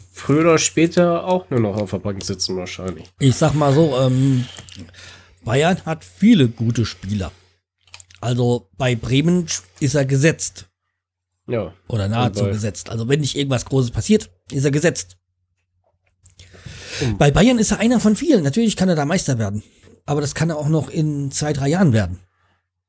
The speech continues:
Speaker 2: Also
Speaker 1: Genau.
Speaker 2: der soll sich erstmal hier groß werden und, äh,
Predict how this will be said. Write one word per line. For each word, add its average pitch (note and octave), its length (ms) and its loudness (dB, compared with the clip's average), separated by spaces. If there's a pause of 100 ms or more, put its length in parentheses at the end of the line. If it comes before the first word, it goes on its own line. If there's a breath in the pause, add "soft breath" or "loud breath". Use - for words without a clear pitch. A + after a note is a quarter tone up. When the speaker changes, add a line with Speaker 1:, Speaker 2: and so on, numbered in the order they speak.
(680)
Speaker 2:
Also C3+ 220 2
Speaker 1:
Genau. A2 420 2
Speaker 2:
der C#3+ 120 0
soll F3+ 220 4
sich F3 160 0
erstmal D#3+ 320 -2
hier D3+ 280 4 (240)
groß E3 360 0
werden D3 440 0
und, C3 440 -2 (580)
äh, C3+ 320 2